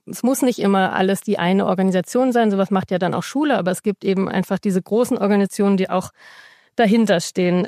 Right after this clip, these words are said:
Und das, das E P F, also dieser kleine Think Tank, schreibt, dass zwischen zweitausendneunzehn und zweitausenddreiundzwanzig Mittel in Höhe von fast eins Komma zwei Milliarden Dollar aufgebracht wurden von zweihundertfünfundsiebzig Organisationen, solcher Anti-Gender-Organisationen, die in Europa an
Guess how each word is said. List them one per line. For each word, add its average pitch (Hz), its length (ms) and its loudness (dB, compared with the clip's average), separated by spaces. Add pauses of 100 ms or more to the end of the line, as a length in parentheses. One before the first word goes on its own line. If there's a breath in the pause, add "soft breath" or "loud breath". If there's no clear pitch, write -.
(140)
Und - 400 -4
das, - 320 -4
das 185 180 -4
E 185 120 -2
P 196 100 -4
F, - 300 0
also 208 180 0
dieser 185 220 -2
kleine 202 360 2
Think 254 280 0
Tank, 226 260 0
schreibt, - 580 -4
dass 196 200 -2
zwischen 190 360 -2
zweitausendneunzehn 196 1000 0
und 220 100 -2
zweitausenddreiundzwanzig 208 1400 0
Mittel 240 240 0
in 202 200 2
Höhe 220 240 2
von 196 240 -2
fast - 260 -4
eins 220 340 -2
Komma 233 260 0
zwei 190 440 0 (460 loud breath)
Milliarden 208 580 2
Dollar 208 400 0
aufgebracht - 680 -2
wurden 220 220 0
von 202 240 -2
zweihundertfünfundsiebzig 214 1200 0
Organisationen, 196 800 0
solcher 208 260 -2
Anti-Gender-Organisationen, 202 1300 2
die 180 80 -2
in 190 80 2
Europa 196 480 0
an 180 320 2